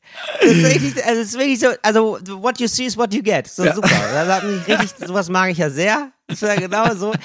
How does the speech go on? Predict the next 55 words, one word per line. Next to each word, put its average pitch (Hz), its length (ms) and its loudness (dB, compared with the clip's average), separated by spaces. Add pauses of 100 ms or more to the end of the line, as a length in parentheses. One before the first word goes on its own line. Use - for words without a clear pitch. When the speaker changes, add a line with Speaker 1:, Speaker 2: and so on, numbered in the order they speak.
(220)
Speaker 1:
da 160 80 -6
hab 175 60 2
ich 175 100 -2
gedacht, 156 160 -2
boah, 113 140 -4
fuck, - 320 -4
ja, 117 80 -4
da 123 100 -2
muss 156 140 -4
man, 160 120 -4
allein 151 380 2
da 156 220 2
muss 160 200 -4
man 147 120 -2
ja 139 100 -2
dann 135 120 -4
mal 131 200 -4 (380)
so 139 160 -6
zwei 143 320 0
Tage 147 400 0
einplanen 131 540 2
Speaker 2:
Ja. - 40 -6
Speaker 1:
und 127 100 -10
dann 127 200 -4
mal 127 160 -4
Speaker 2:
Genau. 104 260 0
Speaker 1:
irgendwie - 140 -8 (100)
durchgehen 139 560 -2
und 120 100 -8
so. 131 100 -10
Also 110 120 -10
das - 80 -20
finde 135 160 -12
ich - 140 -16
schon 135 320 -6
geil. 92 340 -6
So. 139 160 -8
Speaker 2:
Ja, 170 140 6
es 175 80 4
ist 202 180 -4
alles 196 320 2
riesig 120 300 -2
groß. 98 280 -2
Also 131 180 2
du - 20 8
hast 170 120 4
dann 175 100 4
da 165 120 6
diesen, 147 320 2
äh, 135 280 -4
Cimetière, 156 400 0
Speaker 1:
Ja. 185 180 2
Speaker 2:
also 131 200 2
diesen 127 220 -2
Friedhof, 196 640 -2